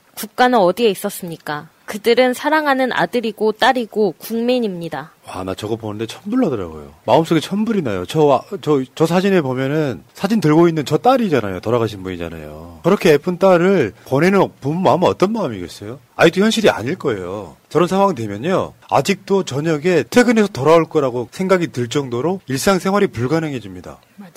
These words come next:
Speaker 2: 세월호 유가족분들 중에 원래 직업으로 복귀한 사람이 이십 프로밖에 안 돼요.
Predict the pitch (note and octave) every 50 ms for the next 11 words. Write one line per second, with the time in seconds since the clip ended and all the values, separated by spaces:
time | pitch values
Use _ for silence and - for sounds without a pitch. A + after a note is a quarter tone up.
0 | - - - - - - - - G3+ A3 A#3 A#3 A#3 A3 D#3+ C#3+ D3 E3 D#3+ D#3+
1 | C#3+ - C#3 C3 B2 A2+ G#2 G#2+ A#2 C#3+ D#3+ D3 G#2 D#2 C#2 - _ - A2 C#3
2 | E3+ G3 G#3+ G#3 - - C#3+ D3 D#3 F3+ F3 F3 D#3 - G2+ A2 A2+ - - E3
3 | D#3 C#3 B2+ C3 C3+ C3+ B2 G#2 G#2 - A#2+ - A#2 A2+ G2+ G2+ - G2+ F2 D2+
4 | C#2+ D2 C#2+ C2+